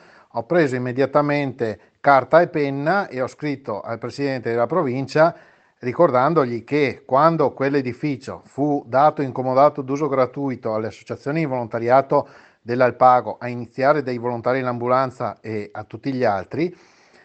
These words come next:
eh, lo feci in qualità di presidente della provincia, pensando che questo sarebbe stato fondamentale per il presidio del territorio che garantiscono le associazioni di volontariato,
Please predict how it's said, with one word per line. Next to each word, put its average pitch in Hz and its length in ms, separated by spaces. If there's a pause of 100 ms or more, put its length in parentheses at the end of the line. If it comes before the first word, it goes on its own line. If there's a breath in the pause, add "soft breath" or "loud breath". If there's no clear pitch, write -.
(320 soft breath)
eh, 117 300
lo 139 120
feci 160 640
in 113 80
qualità 120 380
di 127 100
presidente 127 540
della 123 180
provincia, 175 540
pensando 139 720
che 151 380 (360 soft breath)
questo 143 520
sarebbe 127 340
stato 120 640
fondamentale 135 1200 (240)
per 147 180
il 139 100
presidio 131 460
del 110 160
territorio 139 480
che 127 140
garantiscono 117 680
le 123 80
associazioni 110 500
di 107 40
volontariato, 104 800